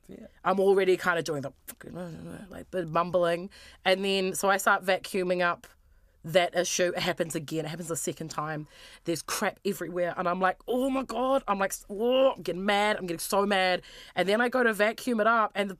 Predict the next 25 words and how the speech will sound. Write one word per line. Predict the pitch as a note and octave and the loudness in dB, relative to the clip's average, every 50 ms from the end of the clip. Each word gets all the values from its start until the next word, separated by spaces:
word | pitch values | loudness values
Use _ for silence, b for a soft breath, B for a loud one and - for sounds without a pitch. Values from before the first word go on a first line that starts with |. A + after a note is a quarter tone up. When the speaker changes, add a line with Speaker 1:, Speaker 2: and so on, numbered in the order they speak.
| _ _ | _ _
Speaker 2:
fucking | - - - _ - - _ | -18 -18 -18 _ -20 -20 _
piece | - - C4 C#4+ B3 - A#3+ | -8 -4 -2 -2 0 -2 -2
of | A3+ - - | -4 -4 -6
crap | - - - - A3 A3+ - C4+ B3 A3 - - - - b b b b b b - | -8 -8 -6 -4 -2 0 2 2 2 0 -4 -10 -16 -20 b b b b b b 2
vacuum | F3+ G#3+ A3 A3 - - B3+ G#3+ F#3 E3+ E3 E3+ | 4 4 4 4 -2 -2 0 2 2 2 0 -2
just, | - F3+ - - | -4 -2 0 0
like, | F3+ E3+ | 0 -2
just | D3 - D#3+ F3 | -4 -8 -6 -4
moving | D#3+ D#3+ F#3 G#3 F3 F#3 G3 F#3+ | -2 0 0 0 0 2 2 2
it | F#3 | 2
around | F3+ F3+ F3+ F3+ F3 E3 - - B B B B B B - | 4 4 2 2 2 0 -2 -6 B B B B B B -6
and | D#3 D3+ | -6 -2
pushing | - G#3 G3+ F#3+ - A3 F#3+ | 0 0 0 2 0 0 0
it | F#3 - | 0 0
into | F3+ F#3 - G3 D#3+ | 0 -2 -2 -4 -4
the | D#3+ | -6
carpet. | - - E3+ E3 E3 E3+ - D3+ C3+ - B B B B B B _ _ | -2 0 0 0 0 0 -2 -4 -4 -6 B B B B B B _ _
And, | F3+ F#3 F#3 F3+ F3+ F3+ F3+ | 0 2 2 0 0 2 2
like, | F3+ F3+ F3 F3 | 2 2 0 -2
not | F3+ F#3+ F#3+ G3 - G3+ | 0 2 2 2 4 2
my | G#3+ G#3 | 0 0
proudest | - A3 G#3 G3 G3 F#3+ - - | 4 2 2 4 2 0 -2 0
moment, | G3 F#3+ F#3+ F#3 F3 F3 F3 - - | 0 2 2 2 2 2 0 0 0
but | F#3+ F3 E3 - | 0 0 0 2
I | F3 F3 F3 F3 F3+ F3+ D#3+ | 2 2 2 2 2 0 -2